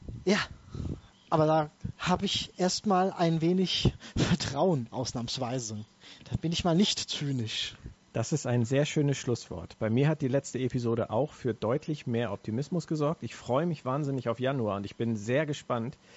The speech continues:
Speaker 2: wie sie mit dieser neuen Situation umgehen werden. Ob wir von den Klingonen überhaupt noch viel zu sehen kriegen oder ob sie sich jetzt komplett auf diese Storyline der Discovery irgendwo da draußen konzentrieren. Die Serie bringt uns auf jeden Fall zum Nachdenken und das ist schon mal viel wert. Ob's immer so logisch ist,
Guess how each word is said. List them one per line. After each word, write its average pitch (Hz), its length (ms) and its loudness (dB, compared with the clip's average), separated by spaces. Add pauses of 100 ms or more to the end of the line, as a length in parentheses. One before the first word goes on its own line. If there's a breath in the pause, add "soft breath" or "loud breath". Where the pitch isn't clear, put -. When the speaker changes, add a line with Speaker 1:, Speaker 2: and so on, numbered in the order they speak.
(340 loud breath)
Speaker 2:
wie 139 160 2
sie 165 100 2
mit 143 220 0
dieser 151 240 0
neuen 131 260 0
Situation 120 580 -2
umgehen 113 400 -2
werden. 98 300 -4
Ob 147 240 -4
wir 143 460 0
von 127 180 -2
den 120 140 -2
Klingonen 123 460 0
überhaupt 123 340 0
noch 123 100 -2
viel 131 220 -2
zu 127 140 -4
sehen 120 280 0
kriegen 117 300 -4
oder 107 180 0
ob 113 100 -4
sie 123 120 -8
sich 117 180 -6
jetzt 113 160 -4
komplett 127 460 -2
auf 127 160 -6
diese 117 200 -6
Storyline 110 540 0
der 107 120 -2
Discovery 117 600 -4 (460 soft breath)
irgendwo 143 420 2
da 123 140 2
draußen 120 360 0
konzentrieren. 113 720 -2 (640 loud breath)
Die 135 100 0
Serie 175 400 4
bringt 156 520 -2
uns 175 240 0
auf 143 140 -2
jeden 151 220 0
Fall 147 180 -2
zum 143 160 -4
Nachdenken 120 540 -2
und 110 140 -4
das 127 140 -2
ist 156 80 -4
schon - 140 -4
mal 131 100 0
viel 117 260 -4
wert. 120 300 0
Ob's - 180 -8
immer 151 180 0
so 127 100 -2
logisch 156 360 0
ist, 165 300 -2